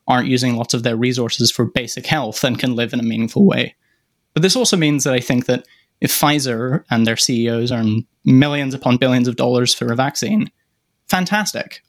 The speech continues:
I'm happy. I think that's a great social function. That's not rent-seeking. That's a very useful service.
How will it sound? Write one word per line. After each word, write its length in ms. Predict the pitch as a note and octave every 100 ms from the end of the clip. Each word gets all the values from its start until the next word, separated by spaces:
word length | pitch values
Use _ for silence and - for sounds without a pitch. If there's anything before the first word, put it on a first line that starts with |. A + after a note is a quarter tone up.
| D3
I'm 120 | D3+
happy. 380 | F3 F3 A2+ -
I 120 | B2
think 180 | C#3 C3
that's 220 | C3 -
a 40 |
great 280 | A#2+ C#3 D3
social 260 | B2+ - C3
function. 580 | D3+ C#3+ - C3+ C3 - - _
That's 240 | A3+ - B2
not 200 | A2+ B2
rent-seeking. 760 | C3 C3 - C3+ C#3+ C3 C3
That's 200 | A3 -
a 40 | B2+
very 340 | B2 A#2 A#2+
useful 460 | D3+ D3 D#3 D3 B2
service. 480 | - A#2+ B2 C#3